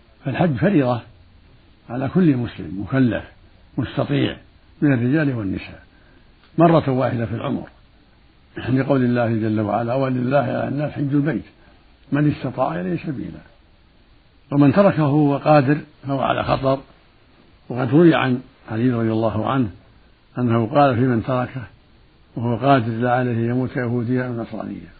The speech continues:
هذا من باب، من باب الوعيد، هذا من باب التحذير والوعيد، وإلا فليس بكافر. من ترك ليس بكافر لكنه عاصي، إذا ترك الحج وهو يستطيع تركه تساهلا فهو عاص.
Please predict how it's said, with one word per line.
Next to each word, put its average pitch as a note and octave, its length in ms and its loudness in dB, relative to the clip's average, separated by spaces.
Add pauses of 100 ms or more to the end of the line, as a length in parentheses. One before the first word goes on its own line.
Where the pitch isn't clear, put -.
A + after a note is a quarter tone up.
هذا F3 140 -2
من E3+ 120 4
باب، D#3 120 6
من D3 260 2
باب C3 160 4
الوعيد، A#2+ 420 0 (960)
هذا C3 160 0
من B2 160 4
باب C3+ 180 4
التحذير C3+ 720 2
والوعيد، F#2 400 -4
وإلا D3 400 0
فليس F#3+ 320 -2
بكافر. G#2 420 -4 (960)
من A#2+ 140 -4
ترك C#3 280 2
ليس D3+ 220 4
بكافر B2+ 440 2
لكنه C#3+ 360 2
عاصي، C3+ 320 -2 (1500)
إذا G#2+ 160 -6
ترك A#2+ 260 -2
الحج C#3 340 4
وهو A#2+ 140 2
يستطيع B2 580 2 (640)
تركه B2 300 0
تساهلا D3+ 680 4 (560)
فهو C#3 160 -2
عاص. C#3+ 340 0